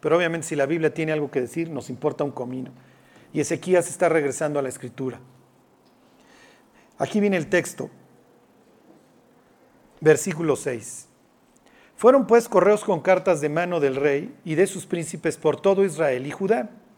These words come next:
O sea, le hace el norte y el sur. "Como el rey lo había mandado y decían, 'Hijos de Israel, volveos a Jehová, el Dios de Abraham, de Isaac y de Israel, y él se volverá al remanente que ha quedado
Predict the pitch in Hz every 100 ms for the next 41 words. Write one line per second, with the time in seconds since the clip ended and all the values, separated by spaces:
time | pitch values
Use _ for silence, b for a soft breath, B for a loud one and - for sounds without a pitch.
0 | _ - - 160 156 160 165 160 139 127
1 | 151 170 170 247 226 B B B B B
2 | - 160 170 160 185 196 175 175 175 160
3 | 170 170 156 - 180 175 269 247 233 240
4 | 175 170 139 151 160 185 190 151 175 170
5 | 220 220 220 196 202 175 196 190 180 185
6 | 170 151 160 165 170 165 147 135 175 170
7 | 165 139 131 123 135 151 160 - B B
8 | B B 143 190 208 220 180 170 170 185
9 | 175 165 151 165 165 165 180 175 165 147
10 | 156 147 131